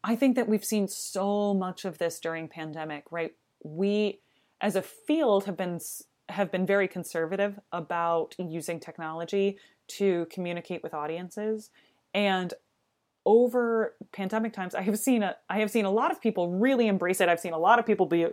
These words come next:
really reticent to it as well. So, you know, hits and misses, but, <laughs> like, I want you to look at trends,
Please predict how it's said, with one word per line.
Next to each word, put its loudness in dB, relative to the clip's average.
really 8
reticent 4
to -2
it 0
as 0
well. 6
So, 10
you 6
know, 4
hits 4
and 6
misses, 2
but, 12
<laughs> 10
like, 4
I 8
want 8
you 6
to 8
look 8
at 6
trends, 4